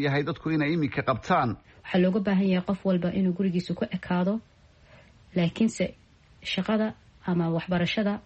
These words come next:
Speaker 2: uu qofku u bixi karo, waayo iskuullada iyo kollejyada iyo jaamacaduhu way furan yihiin. Inaad u bixi kartid si aad u ye-, u yeelato jimicsi,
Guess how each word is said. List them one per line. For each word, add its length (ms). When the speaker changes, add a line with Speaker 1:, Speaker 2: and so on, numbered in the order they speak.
Speaker 2:
uu 60
qofku 320
u 40
bixi 260
karo, 260
waayo 220
iskuullada 440
iyo 120
kollejyada 500
iyo 160
jaamacaduhu 500
way 100
furan 280
yihiin. 260
Inaad 240
u 60
bixi 220
kartid 420
si 260
aad 180
u 80
ye-, 200
u 60
yeelato 380
jimicsi, 600